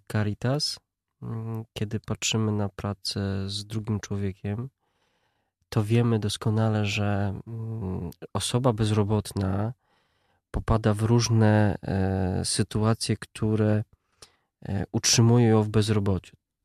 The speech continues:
To są takie rzeczy jak, mm, e, kilka razy jak ktoś składa C V i spotyka się z odmową, e, pracy,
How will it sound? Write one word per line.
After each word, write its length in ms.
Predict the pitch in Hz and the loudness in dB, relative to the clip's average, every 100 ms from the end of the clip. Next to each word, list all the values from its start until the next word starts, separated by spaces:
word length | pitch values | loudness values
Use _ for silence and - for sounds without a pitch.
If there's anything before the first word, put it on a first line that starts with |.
| _ | _
To 140 | - | 0
są 200 | 120 123 | 2 0
takie 280 | 110 113 - | -2 -2 -2
rzeczy 300 | 107 104 - | -2 0 0
jak, 380 | 101 98 - - _ _ _ _ _ _ _ - | 0 -2 -6 -16 _ _ _ _ _ _ _ -6
mm, 540 | 98 98 98 98 98 | 0 2 2 2 2
e, 300 | 98 98 92 - _ | 2 2 0 -2 _
kilka 300 | - 110 110 | -2 0 4
razy 240 | 113 120 | 4 4
jak 80 | 110 | 2
ktoś 180 | - 107 | 0 -2
składa 380 | - 117 113 104 | 0 2 4 4
C 200 | - 107 | 2 0
V 60 | 101 | 0
i 640 | 113 107 95 92 90 67 - | 2 2 2 0 0 -2 -6
spotyka 460 | - 110 120 - | -6 -4 -4 -2
się 160 | 107 104 | -2 -2
z 80 | - | 0
odmową, 800 | 113 104 110 117 104 95 87 98 _ _ _ _ _ | 0 4 6 6 6 2 0 -4 _ _ _ _ _
e, 340 | - 98 92 90 | 0 2 4 2
pracy, 540 | - 104 95 - 120 | 0 0 0 0 -4